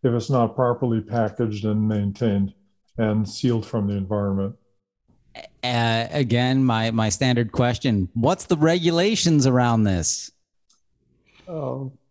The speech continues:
Speaker 1: regulations? What?
Speaker 2: Yeah, exactly. Okay, at least, okay, seatbelt material, that material itself, is there, everyone uses the same thing, it,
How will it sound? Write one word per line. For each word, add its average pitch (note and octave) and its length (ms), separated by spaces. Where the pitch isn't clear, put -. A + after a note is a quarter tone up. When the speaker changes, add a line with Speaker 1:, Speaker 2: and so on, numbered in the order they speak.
Speaker 1:
regulations? A#2 840
What? A#2 260
Speaker 2:
Yeah, A#2+ 520
exactly. G#2 580
Okay, A3+ 320
at G#3+ 120
least, C4 240
okay, F#3+ 320
seatbelt G3+ 720
material, C#3+ 460
that D3+ 180
material D#3 420
itself, A#2+ 480
is C3+ 160
there, E3 300
everyone F3 440
uses C3+ 280
the A#2 100
same C3 640
thing, C#3 520
it, C3+ 180